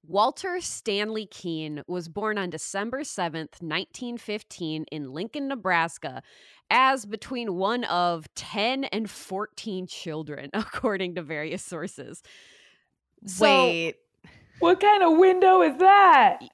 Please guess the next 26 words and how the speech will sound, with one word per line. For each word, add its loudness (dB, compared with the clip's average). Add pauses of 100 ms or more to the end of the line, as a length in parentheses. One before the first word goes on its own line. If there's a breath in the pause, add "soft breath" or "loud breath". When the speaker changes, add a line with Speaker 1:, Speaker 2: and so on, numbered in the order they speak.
Speaker 1:
So -4
what 4
I 2
think -6
happened 0
is, -6
it -12
says, -2
one -6
article -2
said -4
between -8
ten -8
children -8
from -6
his -8
father's -4
second -8
marriage, -6
and -10
one -6
article -2
said -4
Speaker 3:
Oh. -14
Speaker 1:
fourteen -10
children. -10